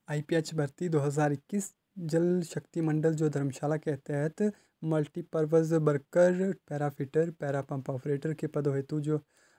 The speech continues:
पदों को भरने के लिए आमंत्रण, आवेदन जो प्राप्त हुए हैं, उनके साक्षात्कार के लिए जो है, अ, तिथियां निर्धारित कर दी हैं और उम्मीदवार अपने साथ जो है मूल दस्तावेजों सहित नीचे निर्धारित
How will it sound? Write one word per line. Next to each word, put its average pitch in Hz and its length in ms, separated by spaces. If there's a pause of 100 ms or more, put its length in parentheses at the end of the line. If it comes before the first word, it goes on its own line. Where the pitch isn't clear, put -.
(140)
पदों 147 560
को 151 100
भरने 139 280
के 143 120
लिए 143 180
आमंत्रण, 156 1000
आवेदन 156 380
जो 151 160
प्राप्त 139 380
हुए 165 160
हैं, 170 180
उनके 170 360
साक्षात्कार 151 680
के 147 100
लिए 147 180
जो 143 100
है, 170 140
अ, 196 40 (840)
तिथियां 151 320
निर्धारित 143 440
कर 139 200
दी 147 140
हैं 165 200
और 160 360 (680)
उम्मीदवार 156 480
अपने 160 400 (220)
साथ 151 240
जो 147 180
है 156 240
मूल 151 400
दस्तावेजों 147 500
सहित 151 380
नीचे 165 420
निर्धारित 151 500